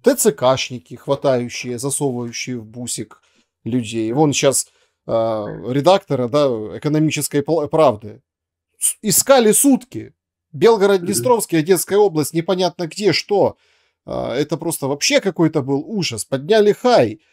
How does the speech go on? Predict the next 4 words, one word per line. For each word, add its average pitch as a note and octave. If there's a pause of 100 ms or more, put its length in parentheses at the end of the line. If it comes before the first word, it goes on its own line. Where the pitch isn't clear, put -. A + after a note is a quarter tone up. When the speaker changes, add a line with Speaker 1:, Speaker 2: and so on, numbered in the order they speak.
(600)
Speaker 1:
Это C#3
Денков, A#2+
да, E3
главред. E3